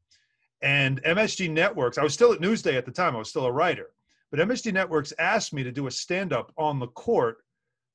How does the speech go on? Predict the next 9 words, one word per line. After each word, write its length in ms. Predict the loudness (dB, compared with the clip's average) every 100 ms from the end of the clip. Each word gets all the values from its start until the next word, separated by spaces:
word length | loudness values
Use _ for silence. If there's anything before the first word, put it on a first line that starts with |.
| _ -4
uh, 120 | -4
for 220 | 0 -2
the 80 | -2
pregame 480 | -6 -4 -2 -2 0
broadcast. 800 | 2 2 0 -8 -10 -14 -20 _ _ _
Could 140 | -10 -8
you 80 | -8
stay 380 | -2 2 2
there 440 | 2 -2 -2 -6